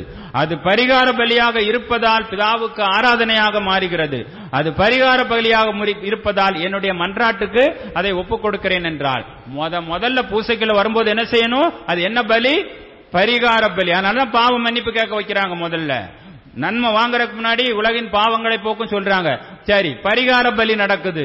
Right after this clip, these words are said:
எனக்காக ஒருவர் பலியாக போகிறார், அப்ப நான் எப்படி வரணும் கோயிலுக்கு? இருக்கிற நகையெல்லாம் அள்ளி போட்டு வரணுமா? உதட்டுல சிவப்பு color அடிச்சுட்டு வரணுமா?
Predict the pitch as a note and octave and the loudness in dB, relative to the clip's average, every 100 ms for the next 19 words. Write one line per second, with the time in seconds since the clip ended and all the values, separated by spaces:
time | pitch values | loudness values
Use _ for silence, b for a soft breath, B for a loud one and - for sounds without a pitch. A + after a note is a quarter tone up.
0 | A2+ C#3+ G3 A3 A#3 A3 A#3+ A3 A3 G#3+ | -4 -4 -4 -2 0 2 2 0 0 -2
1 | F#3 G3 A3 G#3+ G#3+ G#3 F#3+ F#3 E3+ D#3 | 0 2 2 2 0 -2 -4 0 0 0
2 | B2+ D#3+ F3+ F3+ F3 E3+ G3+ F#3 E3+ E3+ | -2 -4 -2 0 -2 -2 -2 0 0 -2
3 | E3+ D#3 D#3 D3+ C#3 C#3 C#3+ C#3 C#3 C3+ | -4 -4 -2 -2 -4 -6 -4 -6 -8 -14
4 | - - - - _ _ - _ - - | -20 -20 -20 -20 _ _ -20 _ -20 -20
5 | - _ _ _ _ _ _ _ _ - | -20 _ _ _ _ _ _ _ _ -14
6 | E3 D#3+ D#3+ D#3 D#3+ D#3+ D#3 D#3+ C#3+ D3 | -12 -10 -6 -4 -2 -2 -2 -2 -2 -2
7 | C#3+ C3+ C3 B2 C#3 F#3+ A#3 A3 - - | 0 -2 -2 -4 -2 0 -2 -6 -16 -20
8 | - - - - - - - - - - | -20 -20 -20 -20 -20 -20 -20 -20 -20 -20
9 | _ _ - - - - - - - - | _ _ -20 -20 -18 -20 -20 -20 -20 -20
10 | - - - - - - C3+ D#3+ E3+ E3+ | -20 -20 -20 -20 -20 -10 -4 -4 -4 -4
11 | E3 D#3 E3 F3 E3 D3+ E3+ D#3+ D3+ D#3 | -6 -2 -2 -2 -4 0 0 0 -2 -8
12 | D3 D3 D3 C#3+ C#3+ | -4 -2 -2 -4 -2